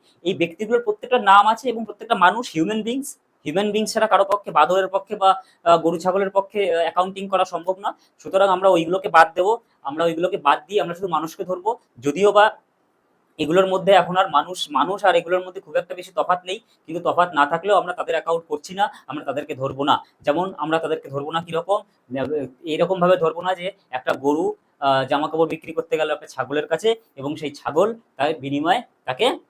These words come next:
কিছু ছাগলের দুধ দিল, আর এদিকে গরু সেটা নিয়ে চলে আসলো, এটা ট্রানজাকশনের মধ্যে পড়বে না। ট্রানজাকশনের মধ্যে কখন পড়বে?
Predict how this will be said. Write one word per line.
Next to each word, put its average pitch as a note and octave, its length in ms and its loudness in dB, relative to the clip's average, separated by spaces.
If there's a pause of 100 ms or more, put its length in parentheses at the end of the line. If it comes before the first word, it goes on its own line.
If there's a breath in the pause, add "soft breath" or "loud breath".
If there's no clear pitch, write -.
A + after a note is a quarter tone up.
কিছু G3+ 300 -4 (240)
ছাগলের C3+ 400 -4
দুধ D3 220 -6
দিল, G#3 260 0 (180)
আর A#2+ 80 -8
এদিকে E3 360 -6 (300)
গরু F#3+ 360 -2 (180)
সেটা D3+ 160 -8
নিয়ে D3+ 340 -4 (160)
চলে B2+ 220 -2
আসলো, - 280 -12 (160)
এটা D3 120 -10
ট্রানজাকশনের C#3+ 560 -8
মধ্যে D#3+ 280 -6
পড়বে G2+ 240 -6
না। G2 120 -20 (220)
ট্রানজাকশনের D3+ 460 -8
মধ্যে F3 220 -8
কখন E3+ 300 -4
পড়বে? F3+ 280 -6